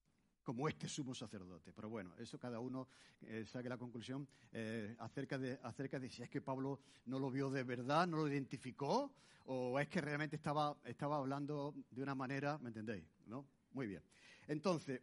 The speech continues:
<clears throat> eh, Pablo, como veía que ya el sumo sacerdote ya empezó mandando que le golpeasen en la boca, Pablo dice, "Esto no va a ir bien". Este juicio no va a terminar bien. Y, y fue muy inteligente. Entonces él notó, como sabía,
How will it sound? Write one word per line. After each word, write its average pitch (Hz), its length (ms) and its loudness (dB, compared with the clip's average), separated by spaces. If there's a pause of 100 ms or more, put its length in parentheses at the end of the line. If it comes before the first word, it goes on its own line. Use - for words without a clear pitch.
(140)
<clears throat> 180 720 0
eh, 143 400 4 (1160)
Pablo, 185 420 2 (720)
como 156 260 4
veía 202 360 6
que 185 100 4
ya 185 320 6
el 151 100 4
sumo 175 220 2
sacerdote 165 640 2 (380)
ya 151 140 2
empezó 170 600 2
mandando 151 480 4
que 151 80 2
le 143 60 4
golpeasen 147 460 2
en 147 80 6
la 147 60 8
boca, 143 280 0
Pablo 151 260 4
dice, 139 380 2 (180)
"Esto 151 320 -2
no 156 140 0
va 147 80 4
a - 20 4
ir 131 140 4
bien". 131 420 0 (420)
Este 170 180 0
juicio 160 440 2
no 170 100 2
va 147 100 4
a - 60 -4
terminar 123 440 0
bien. 101 400 0
Y, 147 280 0
y 131 40 -6
fue 196 180 -2
muy 233 140 2
inteligente. 139 720 0 (260)
Entonces 160 280 2
él 101 120 4
notó, 196 300 2
como 127 200 -2
sabía, 127 440 2